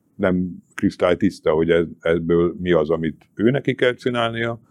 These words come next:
mi az, amit, ö, a jövőben apukáék fognak csinálni,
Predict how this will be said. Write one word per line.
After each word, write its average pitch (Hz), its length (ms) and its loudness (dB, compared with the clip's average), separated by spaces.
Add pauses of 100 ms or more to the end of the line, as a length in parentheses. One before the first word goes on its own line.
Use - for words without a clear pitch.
(180)
mi 95 140 0
az, 80 180 2
amit, 80 420 -2
ö, 80 360 0
a 80 60 0
jövőben 80 420 0
apukáék 120 720 0 (340)
fognak 117 360 -2
csinálni, 113 600 -4